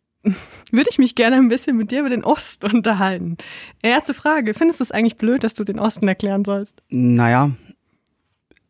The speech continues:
Speaker 2: ich denke, es ist nötig, erstens. Zweitens denke ich, dass, ähm, wir uns ja nicht, es heißt wir oder wir können uns ja, wer, wir, ihr, oben, unten, vorne, hinten. Es ist so, dass, ähm, es, es wird ja oft, äh,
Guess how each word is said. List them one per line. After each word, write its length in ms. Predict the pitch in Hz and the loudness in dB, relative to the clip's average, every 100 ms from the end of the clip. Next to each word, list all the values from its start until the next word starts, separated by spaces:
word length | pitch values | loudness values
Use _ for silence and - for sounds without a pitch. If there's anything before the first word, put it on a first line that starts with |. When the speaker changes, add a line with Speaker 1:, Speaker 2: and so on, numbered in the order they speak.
| _ | _
Speaker 2:
ich 140 | - - | -12 -2
denke, 260 | 135 131 | 2 2
es 60 | 123 | 0
ist 160 | 110 127 | -2 2
nötig, 520 | 123 147 175 185 - | 2 2 -2 -6 -10
erstens. 640 | - 117 147 - 160 - - | -10 -8 -8 -4 -4 -4 -14
Zweitens 460 | - 135 131 120 - | -6 -2 0 -2 -2
denke 280 | 127 127 | -2 -2
ich, 100 | 123 | -4
dass, 300 | - 117 - - | -4 -6 -6 -4
ähm, 300 | 117 113 - | -2 -2 -2
wir 240 | 120 127 | 0 2
uns 180 | 123 120 | 2 2
ja 120 | 127 | 2
nicht, 260 | 123 120 - _ - - _ | 2 0 -6 _ -20 -20 _
es 180 | 117 - | -12 -4
heißt 220 | 104 101 | -2 0
wir 280 | 117 127 110 | 2 4 4
oder 280 | 113 110 - - - - - 50 - | 0 0 -2 -6 -18 -20 -18 -16 -10
wir 180 | - | -8
können 220 | 117 123 120 | -4 0 2
uns 140 | 113 | 0
ja, 100 | 117 | -4
wer, 220 | 113 110 110 | -2 -4 0
wir, 220 | 110 107 | 2 2
ihr, 380 | 107 110 104 120 147 - - | 2 2 0 -4 -14 -16 -6
oben, 220 | 120 113 | -2 0
unten, 440 | 117 117 - 107 104 | 2 0 0 -6 -6
vorne, 260 | - 113 113 | -4 0 2
hinten. 320 | 113 - 113 - - - - - - _ _ - | 2 0 -8 -8 -20 -20 -20 -20 -20 _ _ -4
Es 140 | 131 | -2
ist 100 | 139 | 0
so, 160 | 165 156 | 4 4
dass, 280 | 151 139 - - | 4 0 -4 -8
ähm, 180 | 98 58 90 82 107 143 104 - - | -8 -10 -16 -20 -2 -2 -2 -6 -8
es, 140 | 127 | -4
es 160 | 139 139 | -2 0
wird 100 | 139 | 2
ja 100 | 135 | 2
oft, 300 | 135 - - | 0 -4 -14
äh, 500 | 58 - - - | -14 -12 -12 -12